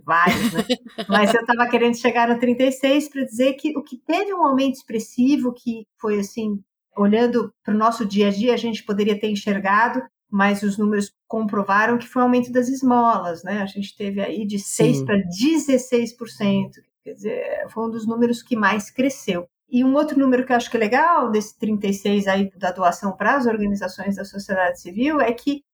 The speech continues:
Speaker 1: as campanhas diminuíram, né? O que a gente teve em dois mil e vinte, ali, um aumento de doação pra campanha,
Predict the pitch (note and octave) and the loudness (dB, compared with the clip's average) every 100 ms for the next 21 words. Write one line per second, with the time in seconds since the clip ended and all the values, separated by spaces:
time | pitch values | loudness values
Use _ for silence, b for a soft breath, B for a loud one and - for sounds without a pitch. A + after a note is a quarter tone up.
0 | - C4 - E4+ E4 E4 F#4 G#4 E4+ G#3 | -2 -2 0 -2 0 0 2 2 0 -2
1 | G3 G#3+ G#3 F#3+ D#3+ C#3 - - - G3 | 0 0 2 0 -2 -6 -10 -14 -4 0
2 | C4 B3 B3 G#3 A#3 - B3+ C4 B3+ B3+ | 2 0 0 -2 -2 -2 -2 0 2 0
3 | A3+ A3+ G#3+ G3+ B3 B3+ A3+ G#3 A3 G3+ | 0 -2 -2 0 0 0 -2 -4 -2 0
4 | G#3 B3+ B3+ G#3+ G3 G3 G#3+ G3 F#3 - | 0 0 -2 -4 -2 -4 -6 -8 -8 -6
5 | G3+ - _ - G#3 A3 A#3 A#3 A3 G#3+ | -8 -8 _ -2 2 4 4 4 2 2
6 | G3 F#3 | 0 0